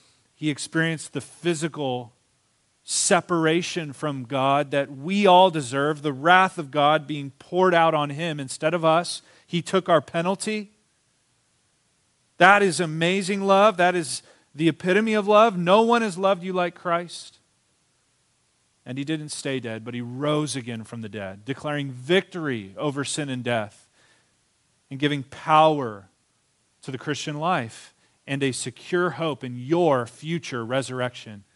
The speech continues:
to see Him and to know Him and to be with Him. If you don't know this God, trust in Him today. Believe in Him and you will be saved. Confess with your mouth that He is Lord. Believe that He's risen from the dead.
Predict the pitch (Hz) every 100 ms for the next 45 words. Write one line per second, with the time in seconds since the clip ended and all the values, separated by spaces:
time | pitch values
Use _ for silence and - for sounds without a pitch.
0 | _ _ 127 - - 143 117 113 104 -
1 | 117 117 117 113 117 110 143 175 147 123
2 | 101 107 _ _ _ _ _ _ _ _
3 | _ _ _ _ _ _ _ 147 156 165
4 | 190 175 170 170 160 - 170 185 185 160
5 | - 175 180 - - 180 170 190 190 -
6 | 165 196 190 117 _ _ - 151 165 214
7 | 226 190 156 147 127 147 151 160 - -
8 | 151 151 127 135 _ _ _ _ _ _
9 | _ _ _ _ _ _ 160 139 170 160
10 | 165 156 147 143 143 139 143 156 139 131
11 | 135 139 143 127 131 131 143 151 143 139
12 | 135 120 - 120 139 143 151 139 135 123
13 | 113 104